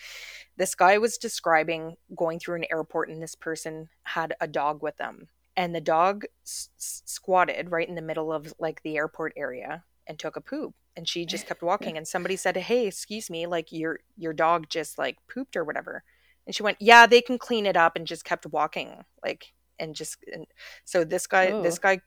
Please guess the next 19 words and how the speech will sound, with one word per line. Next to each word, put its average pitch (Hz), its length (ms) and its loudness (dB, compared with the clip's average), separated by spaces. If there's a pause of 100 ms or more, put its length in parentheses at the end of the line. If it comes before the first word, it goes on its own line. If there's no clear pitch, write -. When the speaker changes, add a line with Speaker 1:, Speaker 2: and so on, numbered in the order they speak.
Speaker 1:
could - 340 4
not, 220 260 2
like, 175 220 0
believe 156 400 -4
just, 156 220 -8
like, 220 160 -2
how 277 200 0
rude 170 420 -2
and, 160 180 -2
like, 143 340 -4 (800)
insensitive 170 600 0
that 170 160 6
was. 160 260 2
Like, 180 120 0
clean 240 240 -2
up 220 100 2
after 202 240 2
your 175 120 -2
dog. 160 280 2